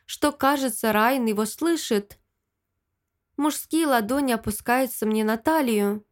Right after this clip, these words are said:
«Ты охренеть какая сексуальная!» звучит над ухом. Набираю смелости и поворачиваюсь к парню. Карие глаза супергероя потемнели на несколько тонов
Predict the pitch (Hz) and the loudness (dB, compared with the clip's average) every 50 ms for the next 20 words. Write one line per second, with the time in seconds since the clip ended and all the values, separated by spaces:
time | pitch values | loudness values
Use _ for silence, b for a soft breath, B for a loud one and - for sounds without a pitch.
0 | _ _ _ _ _ _ _ _ _ _ _ _ _ _ _ _ _ _ - 233 | _ _ _ _ _ _ _ _ _ _ _ _ _ _ _ _ _ _ 2 4
1 | 220 214 - - 226 220 220 226 226 247 311 311 - - 247 240 - 240 233 226 | 4 2 0 0 0 2 2 2 2 2 0 0 0 0 0 0 2 0 2 2
2 | 220 214 - 220 - - - - 262 269 277 302 311 294 254 226 220 208 208 202 | 0 -2 -6 -8 -8 -6 -4 -2 0 0 2 2 0 0 0 0 0 0 0 0
3 | 196 208 202 - _ _ _ _ _ _ _ _ _ _ _ 233 214 202 208 208 | 0 -2 -6 -10 _ _ _ _ _ _ _ _ _ _ _ -2 0 0 0 -2
4 | - - 220 208 - 214 214 220 220 277 277 247 - - 214 208 202 208 208 - | -2 -2 -4 -2 0 0 0 0 0 -2 -2 -2 -4 -2 -2 -2 -2 -2 -6 -10
5 | _ _ _ _ _ _ _ _ _ _ _ _ _ _ _ _ - 269 285 262 | _ _ _ _ _ _ _ _ _ _ _ _ _ _ _ _ -2 0 0 2
6 | 226 262 254 247 254 247 240 226 214 - - 226 226 240 277 302 302 269 - - | 2 2 2 2 2 2 2 0 -2 -4 -4 -2 0 0 0 0 0 -2 -4 -6
7 | - - 220 - - - - - - 254 233 247 233 220 214 214 - 208 202 220 | -6 -6 -6 -4 -6 -8 -6 -4 -4 0 2 2 2 2 0 0 -4 -4 -4 -4
8 | 214 208 - - _ - 311 302 285 254 233 214 208 202 214 214 - _ _ _ | -4 -4 -8 -12 _ 0 0 2 2 0 0 0 0 -2 -4 -6 -14 _ _ _
9 | _ _ _ _ _ _ _ _ _ _ _ _ _ - 294 294 285 285 262 240 | _ _ _ _ _ _ _ _ _ _ _ _ _ 2 2 2 2 2 0 0
10 | 208 196 226 220 208 - 240 254 269 262 - 233 208 - 208 214 196 185 214 208 | 0 0 0 0 0 0 0 -2 -2 -2 -4 -8 -6 -4 -4 -4 -2 0 0 0
11 | 214 240 285 302 269 240 202 - 214 208 - - 214 214 214 214 226 269 302 294 | 2 2 2 0 0 -2 -2 -4 -6 -4 -2 -2 0 0 2 0 0 0 0 0
12 | 262 220 214 208 202 214 214 202 - - 233 208 214 226 214 - 240 247 262 294 | 0 0 0 0 0 0 -2 -4 -4 -4 -4 -2 -2 -4 -2 0 -2 0 0 0
13 | 294 254 226 220 - - | 0 0 -2 -2 -6 -12